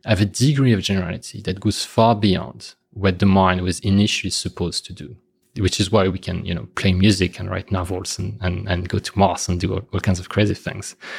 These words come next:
Uh, but it's not universal in the same way that human morphology and our body, uh, is not appropriate for actually most of the universe by volume.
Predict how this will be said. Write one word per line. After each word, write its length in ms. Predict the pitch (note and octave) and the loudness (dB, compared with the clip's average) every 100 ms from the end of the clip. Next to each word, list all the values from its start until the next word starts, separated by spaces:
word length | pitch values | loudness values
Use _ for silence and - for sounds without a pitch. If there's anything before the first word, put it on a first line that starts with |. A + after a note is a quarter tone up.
| - - - - | -12 -14 -12 2
Uh, 160 | G#2+ G2+ | 4 6
but 160 | A2 | 4
it's 240 | A2+ - - | 4 0 2
not 340 | C#3+ C3+ - | 2 2 2
universal 760 | G2+ F2 G2 F#2 - - - - - | 2 4 0 -2 -10 -12 -14 -16 0
in 160 | G2+ | 2
the 80 | G2 | 2
same 260 | - G#2 F#2+ | 2 2 4
way 80 | |
that 200 | F#2 F2+ G2+ | 2 -2 -2
human 200 | F#2 F2+ | 0 0
morphology 640 | - - - - F2+ F#2 | -4 -2 0 0 -4 -6
and 120 | - | -6
our 100 | F#2 | -6
body, 440 | F#2 A2+ G2 G2 _ - _ _ _ | 2 2 2 -4 _ -20 _ _ _
uh, 280 | F#2+ F2+ F#2 _ _ | 0 2 0 _ _
is 200 | F#2+ E2+ | 0 4
not 440 | G#2 G#2 A2+ - _ | 4 4 2 -8 _
appropriate 680 | G2+ - G#2+ A#2 A#2 F2+ - | -10 2 4 4 0 -2 -2
for 140 | - | -6
actually 300 | F2 - G2+ | -4 -2 0
most 560 | F#2 G2+ G#2+ - - - - - _ - | 2 4 2 0 -8 -14 -20 -20 _ -6
of 120 | F#2 | 2
the 80 | G2+ | 4
universe 440 | G2+ A#2 G#2+ F2 | 6 6 4 0
by 160 | - F2 | -2 -2
volume. 560 | F2 F2+ A#2+ G2 F2+ | -2 2 4 4 0